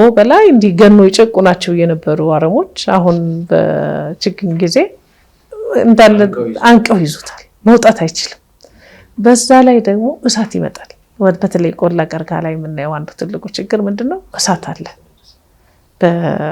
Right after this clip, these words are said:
Speaker 1: እንደ ቤኒሻንጉል የመሳሰሉ አካባቢዎች በዋናነት ቤኒሻንጉል ላይ ነው ያለው የቆላ ቀርከሃ።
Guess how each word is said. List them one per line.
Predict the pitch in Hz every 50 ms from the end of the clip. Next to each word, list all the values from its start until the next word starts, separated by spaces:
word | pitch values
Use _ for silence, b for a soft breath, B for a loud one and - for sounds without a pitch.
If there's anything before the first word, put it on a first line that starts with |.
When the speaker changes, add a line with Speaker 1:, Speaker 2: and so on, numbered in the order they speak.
| - - - 175
Speaker 1:
እንደ | 160 - 185 170 - - - 127 123 - - - 180
ቤኒሻንጉል | - 175 165 175 - - 165 165 170 - - 240
የመሳሰሉ | 214 214 208 196 - 214 214 - - 226 233
አካባቢዎች | 240 240 - 233 233 240 247 277 349 381 - - _ _ _ _ _ _ _ _ _ _ _ _ _ _ _ -
በዋናነት | 185 185 175 185 - 127 - 180 175 175
ቤኒሻንጉል | - 180 180 - - 185 190 175 - 185
ላይ | 196 180
ነው | 165 165 170
ያለው | 175 190 165 -
የቆላ | 180 - - 202 208 185 170
ቀርከሃ። | - 170 165 - - 208 240